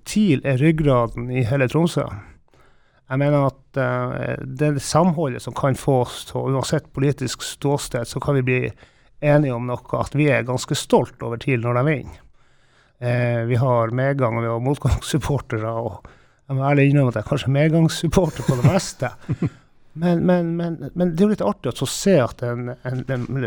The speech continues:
Speaker 1: maskinentreprenør på Nord-Norge klarer faktisk å gjøre litt forskjell.
Speaker 2: Mm.
Speaker 1: Og, og, og det her har jo vært en spennende tur.
Speaker 2: Ja, hvor begynte det?
Speaker 1: Nei, det be-,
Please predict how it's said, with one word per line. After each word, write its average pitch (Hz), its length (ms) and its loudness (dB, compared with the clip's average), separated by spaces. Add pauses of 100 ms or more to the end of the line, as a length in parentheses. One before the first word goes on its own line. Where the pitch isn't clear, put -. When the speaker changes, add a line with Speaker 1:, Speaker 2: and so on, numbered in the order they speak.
Speaker 1:
maskinentreprenør 165 640 2
på 139 100 0
Nord-Norge 160 300 4 (100)
klarer 170 240 4
faktisk - 400 -8
å 135 80 0
gjøre 143 220 2
litt 131 100 -4
forskjell. 156 460 -2 (180)
Speaker 2:
Mm. 185 140 8 (560)
Speaker 1:
Og, 160 160 0
og, 170 240 0
og 165 100 -8
det 147 60 -6
her 190 80 -4
har 208 80 -2
jo 156 80 -4
vært 139 140 -6
en - 40 -10
spennende 180 480 -2 (140)
tur. 180 320 0 (580)
Speaker 2:
Ja, 202 140 6
hvor 247 180 4
begynte 214 360 4
det? 113 80 -4 (1000)
Speaker 1:
Nei, 196 240 4
det 202 80 -2
be-, 151 240 0